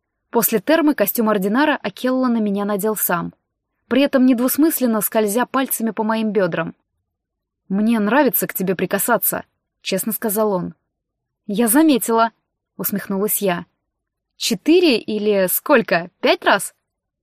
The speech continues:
«Не знаю», улыбнулся он, «но лучше выйти сейчас, иначе будет ещё несколько».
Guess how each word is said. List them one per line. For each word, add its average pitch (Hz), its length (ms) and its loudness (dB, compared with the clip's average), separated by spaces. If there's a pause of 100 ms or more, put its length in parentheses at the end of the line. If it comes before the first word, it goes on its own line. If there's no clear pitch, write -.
«Не 185 180 -2
знаю», 185 480 0 (360)
улыбнулся 185 640 -2
он, 170 160 -2 (440)
«но 254 400 2
лучше 247 360 0
выйти 226 280 -2
сейчас, 185 580 -2
иначе 226 380 -2
будет 214 280 -4
ещё 220 280 0
несколько». 170 560 -4